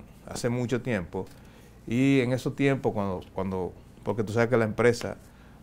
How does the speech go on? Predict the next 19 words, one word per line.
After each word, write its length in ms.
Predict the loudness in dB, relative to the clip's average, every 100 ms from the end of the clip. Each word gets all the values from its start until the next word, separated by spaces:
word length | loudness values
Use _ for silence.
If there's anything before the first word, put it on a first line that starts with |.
| -16 -8
cuando 200 | -6 -4
tenían 320 | -4 0 0
este 160 | -2
tipo 280 | -4 -2 4
de 100 | 4
concepto, 600 | 2 0 2 2 0 -6 -6 -16 -20 -18 -6
eh, 240 | -2 0 0
tú 80 | 2
ibas 260 | 6 8 6
donde 160 | 2
un 80 | 0
empleado 520 | 0 4 6 6 4
y 20 |
le 100 | 2
pedías 580 | 0 0 4 6 6 2
algún 260 | -2 -4 -4
tipo 220 | 2 2
de 80 | 4
servicio, 520 | 0 0 -2 -4